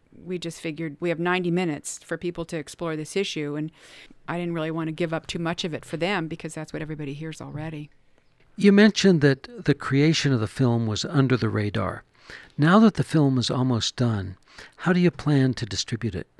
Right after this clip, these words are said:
Speaker 1: Well, it, it's so interesting 'cause the film isn't actually done yet, and I'm here in Mendocino County where you all are gonna be voting on this. And a friend of mine had seen the film a couple months ago who's,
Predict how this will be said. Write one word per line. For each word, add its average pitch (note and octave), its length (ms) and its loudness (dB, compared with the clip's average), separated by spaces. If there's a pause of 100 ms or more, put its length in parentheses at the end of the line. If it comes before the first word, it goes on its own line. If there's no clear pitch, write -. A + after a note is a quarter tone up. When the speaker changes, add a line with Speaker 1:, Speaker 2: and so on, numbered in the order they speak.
(580)
Speaker 1:
Well, D4 140 6
it, C4 160 4
it's A#3 180 4
so - 280 4
interesting B3+ 480 0
'cause F#3+ 180 -4
the G3+ 80 -6
film B3+ 260 0 (100)
isn't B3+ 300 4
actually E3 300 -6
done E3+ 240 -4
yet, D#3 340 -4
and F3 360 -8 (640)
I'm E3 180 -8
here F#3 120 2
in E3+ 100 0
Mendocino E3 440 -4
County F#3 460 -4
where D#3+ 320 -4 (100)
you E3+ 180 -4
all D#3+ 140 -4
are D#3+ 60 -4
gonna D#3+ 160 -4
be D#3 120 -6
voting E3 360 -4
on D3+ 140 -4
this. D3+ 320 -8 (400)
And F#3 120 -4
a F3 40 -4
friend B3+ 260 4
of C4 60 6
mine F3+ 160 0
had E3 100 -4
seen B3+ 220 4
the B3 60 0
film E3 220 -4
a D#3+ 40 -10
couple D#3 240 -8
months F3+ 320 -4
ago D#3 340 -8
who's, E3 400 -8